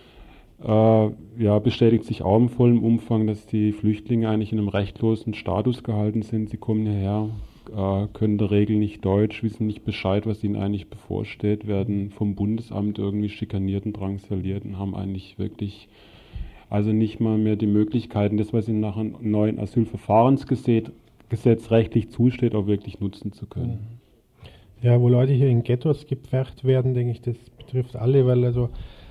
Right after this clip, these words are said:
Speaker 2: Toleranz und Rechtsstaatlichkeit gibt's nur für alle oder für keinen. Daher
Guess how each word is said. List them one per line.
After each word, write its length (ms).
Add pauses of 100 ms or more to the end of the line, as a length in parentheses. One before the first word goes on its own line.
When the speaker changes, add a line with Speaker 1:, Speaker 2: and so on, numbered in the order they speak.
(100)
Speaker 2:
Toleranz 520
und 240
Rechtsstaatlichkeit 1080
gibt's 260
nur 160
für 180
alle 240
oder 140
für 160
keinen. 400
Daher 360